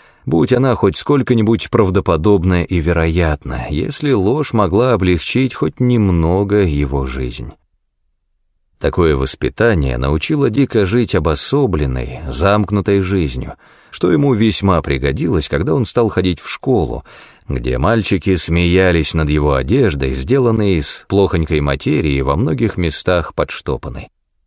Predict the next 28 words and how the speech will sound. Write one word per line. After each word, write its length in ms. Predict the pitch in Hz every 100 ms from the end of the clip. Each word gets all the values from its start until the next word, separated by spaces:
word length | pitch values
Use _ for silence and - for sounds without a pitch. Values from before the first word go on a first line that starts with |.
| _ _ _ _ -
По 80 | 85
праздникам 680 | 110 135 104 78 69 67 95
он 160 | 156
возвращался 800 | 123 107 104 92 - 127 110 110
к 40 | 95
мистрис 640 | 101 92 - 90 80 71
Дженнет, 560 | 82 120 135 65 65 71
и 100 | 67
не 160 | 67
проходило 800 | 69 - - 98 139 117 101 82 -
полсуток 840 | 117 98 82 - 127 107 80 71
со 120 | 80
времени 380 | 71 95 87 80
его 260 | 76 82 76
возвращения 800 | 73 71 80 - 87 78 69 65
под 160 | 67
ее 180 | 69 64
кров, 400 | - 135 110 - - - _ _ _
как 240 | - 73
он 140 | 131 127
уже 220 | 107 104
был 320 | 95 95 78
бит 500 | 64 92 147 85 -
по 140 | - 65
той 300 | 82 73 65
или 180 | 65 65
иной 220 | 69 65
причине, 640 | 71 69 - 160 76 62